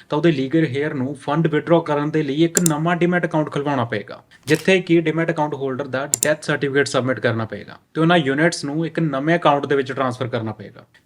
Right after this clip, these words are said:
ਤੇ ਇਹ ਸਾਰੀਆਂ ਗੱਲਾਂ ਮੈਂ ਕਿਸੇ ਵਧੀਆ ਡੀਮੈਟ ਅਕਾਊਂਟ ਬਾਰੇ ਕਰ ਰਿਹਾ। ਕਈ ਕੰਪਨੀਆਂ ਤਾਂ ਇੱਦਾਂ ਦੀਆਂ ਨੇ ਜਿਹੜੀਆਂ ਡਾਇਰੈਕਟ ਮਿਊਚੁਅਲ ਫੰਡ ਦੇ ਵਿੱਚ ਇਨਵੈਸਟ ਕਰਨ ਦਾ ਆਪਸ਼ਨ ਹੀ ਨਹੀਂ ਦਿੰਦੀਆਂ ਆਪਣੇ ਪਲੇਟਫਾਰਮ 'ਤੇ, ਉਹ ਤੁਹਾਨੂੰ ਸਿਰਫ ਰੈਗੂਲਰ ਫੰਡਸ ਹੀ ਆਫਰ ਕਰਦੀਆਂ ਨੇ। ਹੁਣ ਜਿਨ੍ਹਾਂ ਨੂੰ ਰੈਗੂਲਰ ਫੰਡਸ ਤੇ ਡਾਇਰੈਕਟ ਮਿਊਚੁਅਲ ਫੰਡਸ ਦੇ ਵਿੱਚ ਫਰਕ ਨਹੀਂ ਪਤਾ, ਉਹਨਾਂ ਨੂੰ ਤਾਂ ਮੈਂ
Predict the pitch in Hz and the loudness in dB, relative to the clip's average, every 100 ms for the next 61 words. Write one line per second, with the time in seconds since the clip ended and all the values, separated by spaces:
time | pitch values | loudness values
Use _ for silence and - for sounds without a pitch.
0 | - 170 165 147 165 180 147 151 160 160 | 2 4 4 2 4 4 2 2 -2 -2
1 | 160 160 156 139 165 165 151 151 139 135 | -2 -2 0 2 4 4 2 0 0 -2
2 | 127 123 123 113 104 131 123 - - - | -2 -2 -2 -4 -6 -14 -20 -20 -4 2
3 | 170 185 165 165 170 170 127 160 170 165 | 4 4 2 0 2 2 2 0 2 0
4 | 151 160 160 165 151 156 165 139 156 147 | -2 -2 -2 0 0 0 -2 -2 -2 -4
5 | 139 156 165 151 151 135 139 143 151 143 | -4 0 0 0 -4 -2 -2 -2 -4 0
6 | 156 143 - 156 160 156 135 147 165 160 | 0 0 -2 0 2 0 -4 -4 -2 -2
7 | 160 147 120 123 110 - - - - 175 | 0 0 0 -2 -6 -10 -18 -20 -4 0
8 | 180 190 165 170 175 160 170 143 156 165 | 2 4 4 2 -2 -2 0 2 2 2
9 | 165 160 156 165 131 - 131 117 104 - | 2 0 2 2 2 0 -2 -2 -4 -12
10 | - _ - - - 156 160 175 185 180 | -20 _ -20 -14 -2 2 4 4 2 2
11 | 160 127 143 175 175 170 165 180 160 143 | 2 2 4 4 4 0 0 -4 0 0
12 | - 170 165 165 170 165 180 165 165 170 | 2 0 0 0 0 0 0 0 0 -2
13 | 139 - 165 165 143 139 139 _ - 151 | -2 2 4 4 2 -2 -6 _ -8 0
14 | 160 165 165 | 2 2 0